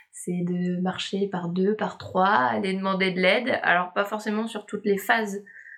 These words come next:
de facilitation, mais en tout cas, sur la partie, euh, création, euh, ouais, ouais, c'est vivement recommandé. À partir du moment où on crée quelque chose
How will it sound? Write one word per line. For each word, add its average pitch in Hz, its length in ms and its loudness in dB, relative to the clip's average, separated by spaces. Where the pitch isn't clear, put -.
de 185 100 0
facilitation, 175 880 -2
mais 170 100 0
en 175 100 0
tout 180 140 -4
cas, 202 260 0
sur 180 140 -6
la 175 100 -4
partie, 180 480 -6
euh, 165 220 -8
création, 202 640 -4
euh, 175 260 -4
ouais, 190 260 0
ouais, 185 220 -8
c'est 185 240 -10
vivement 190 440 0
recommandé. 185 800 -2
À - 1040 -20
partir 185 120 -4
du 180 60 -2
moment 190 360 0
où 180 60 0
on - 20 -12
crée 220 320 0
quelque 190 320 -10
chose 226 480 -2